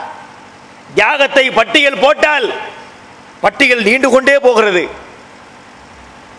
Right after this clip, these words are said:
ஹைதர் அலி, திப்பு சுல்தான் கேள்விப்பட்டிருக்கிறோம். இந்த ஹைதர் அலியும் திப்பு சுல்தானும் வெள்ளைக்காரனை அடித்து விரட்டினார்கள். நமது நாட்டிலே வாழ்ந்த பல மன்னர்கள்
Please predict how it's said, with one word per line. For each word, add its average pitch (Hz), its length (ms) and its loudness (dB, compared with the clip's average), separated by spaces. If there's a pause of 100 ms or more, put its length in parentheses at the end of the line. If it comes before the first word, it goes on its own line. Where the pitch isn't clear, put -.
(100)
ஹைதர் 294 360 0
அலி, 285 180 -2
திப்பு 285 360 -2
சுல்தான் 269 420 0 (1500)
கேள்விப்பட்டிருக்கிறோம். 240 760 0 (1400)
இந்த 269 140 2 (120)
ஹைதர் 294 360 2
அலியும் 294 340 -2
திப்பு 294 260 0
சுல்தானும் 285 520 0 (1160)
வெள்ளைக்காரனை 294 840 0 (100)
அடித்து 320 340 -2
விரட்டினார்கள். 311 720 0 (1500)
நமது 285 280 2
நாட்டிலே 294 520 2
வாழ்ந்த 285 340 0
பல 277 300 2
மன்னர்கள் 302 520 0